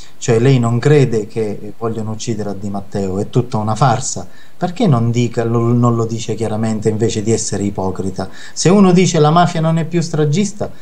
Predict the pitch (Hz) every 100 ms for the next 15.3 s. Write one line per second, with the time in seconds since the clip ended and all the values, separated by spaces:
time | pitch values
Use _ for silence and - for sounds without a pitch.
0 | - - - 139 139 139 139 143 180 175
1 | 160 117 - - - - 135 143 220 196
2 | 147 - 165 196 175 170 151 127 113 104
3 | - - - 135 135 131 120 139 135 127
4 | 131 120 - 127 123 120 120 120 123 135
5 | 127 120 117 120 123 120 110 113 127 123
6 | 117 110 101 - - - 123 120 127 117
7 | 127 127 120 113 120 117 - 135 127 113
8 | - 120 - 127 - 123 117 131 135 120
9 | 110 - 127 120 113 110 113 - 120 117
10 | 107 117 131 - 113 110 110 113 - 110
11 | 104 104 120 107 110 104 101 98 117 -
12 | - - - 185 202 180 147 147 139 147
13 | 143 131 120 175 180 113 113 110 110 110
14 | 101 110 120 131 147 143 131 123 139 196
15 | 151 113